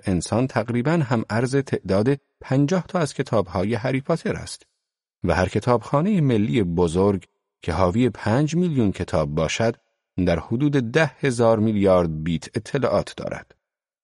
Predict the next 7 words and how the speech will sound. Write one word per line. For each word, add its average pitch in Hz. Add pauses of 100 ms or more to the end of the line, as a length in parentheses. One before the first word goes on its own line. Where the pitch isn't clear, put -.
(300)
اطلاعاتی 135
که -
کتاب‌ها 127
یا 120
اینترنت 117
انتقال 92
می‌دهند، 87